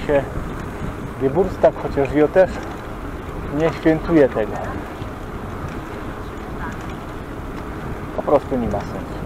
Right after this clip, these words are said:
No ale na Śląsku tylko Geburtstag, nie imieniny. Taka jest nasza tradycja. I zaś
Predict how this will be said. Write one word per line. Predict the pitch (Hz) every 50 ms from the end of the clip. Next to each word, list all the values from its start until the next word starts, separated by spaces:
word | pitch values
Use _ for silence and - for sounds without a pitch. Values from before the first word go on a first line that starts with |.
| - - - - - - - - - - - - - - - - - - - - - - - - - - - - - - - - - - - - - - - 127 139
No | 180 202 170 165
ale | 156 151 147 147 147 - - - - - - - - - - - - - - - - - - - - - - - - - - 135
na | 147 156
Śląsku | - - 151 151 147 - - - 143 -
tylko | - 180 - 180 165
Geburtstag, | 147 147 143 127 127 135 135 - - - 131 120 - - - 127
nie | 131 135 139
imieniny. | - - 123 120 117 117 - 110 107 - - - - - - - - - - - - - - - - - - - - - -
Taka | - 131 131 - - 131
jest | 131 123 117 -
nasza | 127 127 - - - -
tradycja. | 127 123 113 107 113 - - - - 98 95 - - - - - - - - - - - - - - - - - - - - - - - - - - - - - - - - - - - - - - - - - - - - - - - - - - - - - - - - - - - - - - - - - 123 113
I |
zaś | 117 120 110